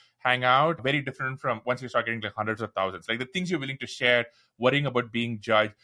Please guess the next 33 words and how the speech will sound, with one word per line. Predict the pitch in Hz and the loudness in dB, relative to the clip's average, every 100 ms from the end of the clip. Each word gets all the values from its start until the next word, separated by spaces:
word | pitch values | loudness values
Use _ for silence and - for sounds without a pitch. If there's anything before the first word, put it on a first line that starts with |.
| _ | _
So | - 165 | 0 2
I'm | |
always | 151 156 208 196 | 4 2 0 -6
trying | - 147 147 | -2 -2 -2
to | 147 - | -8 -16
create | - 127 131 131 127 - - | -12 -6 -4 -2 -4 -8 -14
more | 117 135 139 135 | -4 0 2 0
intimate, | 127 127 143 139 117 | -6 -6 -2 -2 -4
different | - - 127 123 117 _ - | -10 -6 -4 -4 -4 _ -20
spaces. | - 104 110 - 196 - - - - | -10 -6 -6 -8 -10 -12 -20 -14 2
Um, | 113 113 110 110 - | 4 6 4 2 0
and | 123 127 | 2 4
that's | 143 | 2
a | 139 | 0
whole | 147 135 | -2 -2
other | 123 | -2
topic. | 117 104 - 104 | -2 -4 -4 -2
So | 170 147 - - - | 2 4 2 -6 4
I, | 160 | 6
I | 185 | 6
think, | 190 247 | 4 -4
y-, | 151 156 160 | -8 -12 -14
y-, | 165 | -12
you | 160 | -8
know, | 151 165 | -8 -6
if | 156 | -4
you're | 156 | -4
trying | 147 190 | 2 0
to | 220 | 0
start | - 151 | 0 0
a | |
community, | 143 123 131 131 | 0 -6 -6 -6
though, | 120 113 110 107 | -4 -2 0 -2